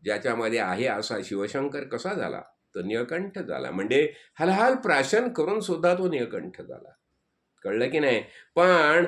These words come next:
संपूर्ण विश्वाला लक्ष्मी मिळून सुद्धा विश्व श्रीकंठ झाला नाही, कळलं ना? विश्व निर्भय आणि निशंक झालं नाही, कळलं की नाही? म्हणजे इथे महत्त्वाचा भाग काय असतो?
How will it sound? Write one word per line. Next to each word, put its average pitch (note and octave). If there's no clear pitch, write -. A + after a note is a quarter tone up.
संपूर्ण E3+
विश्वाला E3+
लक्ष्मी D3+
मिळून D3+
सुद्धा A#2
विश्व C#3+
श्रीकंठ A3
झाला F#3
नाही, G#3+
कळलं B2+
ना? C3
विश्व F#3+
निर्भय G3+
आणि A3+
निशंक A3
झालं G#3
नाही, D#3
कळलं G#2+
की A2
नाही? D#2
म्हणजे D#3
इथे G3+
महत्त्वाचा A3+
भाग A#3
काय A3
असतो? -